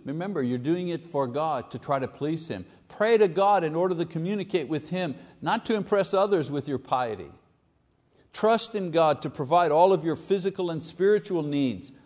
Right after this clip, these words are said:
Don't trust in yourself. Don't trust in the world. And so he encourages them in understanding the nature of the kingdom, the Beatitudes,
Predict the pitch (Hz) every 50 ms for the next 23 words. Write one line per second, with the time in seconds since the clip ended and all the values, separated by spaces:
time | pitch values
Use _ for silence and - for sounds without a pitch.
0 | _ _ - 156 196 214 - - 220 214 202 202 - 208 196 190 175 160 - -
1 | 185 185 196 190 165 135 117 107 151 175 180 - - 196 185 190 190 - 196 180
2 | 156 143 135 139 156 180 190 196 165 127 - - - _ _ _ _ _ _ _
3 | _ _ _ _ _ _ _ _ - 160 139 196 190 180 190 196 185 175 - -
4 | 226 247 254 240 180 185 196 170 160 165 196 202 202 190 180 175 180 180 165 170
5 | 156 - - - 185 202 208 196 202 185 147 160 147 147 151 160 180 208 202 208
6 | - 202 185 175 147 135 151 139 - - - 214 214 202 175 131 139 127 165 208
7 | 220 - - - _ _ _ _ _ - 104 101 117 127 135 139 151 143 113 -
8 | - 110 101 107 135 160 165 - -